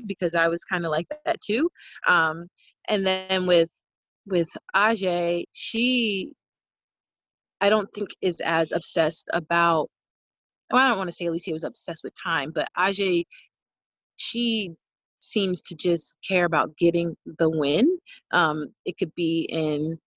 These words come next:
a two oh five or a one fifty-five, but she definitely will take the lead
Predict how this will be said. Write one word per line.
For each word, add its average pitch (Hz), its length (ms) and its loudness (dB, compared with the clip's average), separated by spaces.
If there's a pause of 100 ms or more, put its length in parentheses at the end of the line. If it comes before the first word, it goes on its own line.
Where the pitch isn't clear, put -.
(240)
a 170 80 0
two 180 220 0
oh 165 80 4
five 202 520 2
or 175 120 2
a 165 80 2
one 175 180 0
fifty-five, 139 720 -2 (240)
but 165 200 2
she 196 440 -2 (320)
definitely 175 600 -2 (340)
will 165 480 2 (260)
take 185 220 2 (120)
the 180 100 2
lead 175 440 -2